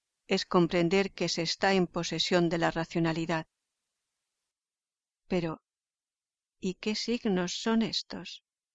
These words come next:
Desde luego,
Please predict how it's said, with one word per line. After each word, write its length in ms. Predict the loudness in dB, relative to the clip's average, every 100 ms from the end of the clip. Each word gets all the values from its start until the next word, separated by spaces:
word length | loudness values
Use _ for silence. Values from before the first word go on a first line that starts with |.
| _ _ _ _ _ _ _ _ _ _ _ _ _ _ _ _ _ _ _ _ _
Desde 360 | 0 0 2 0
luego, 500 | 2 0 0 -2